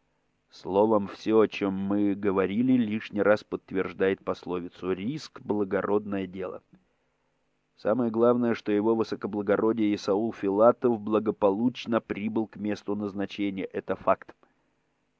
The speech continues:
Но о чём он говорит, этот факт? О том, что рисковать тоже надо с головой. Ясно, что, просидев месяц в ожидании расстрела, этот орлик пёрышки порастерял, и ему больше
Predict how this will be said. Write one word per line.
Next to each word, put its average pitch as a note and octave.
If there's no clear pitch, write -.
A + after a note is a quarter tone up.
Но F#2
о F2+
чём G2+
он A2
говорит, A2+
этот F2+
факт? -
О E2+
том, G2
что -
рисковать F#2
тоже G2+
надо G2
с F#2
головой. F#2+
Ясно, A#2
что, -
просидев A2+
месяц A2
в G2+
ожидании G2+
расстрела, G2
этот G#2+
орлик A2
пёрышки G#2+
порастерял, B2+
и G2+
ему A2
больше A#2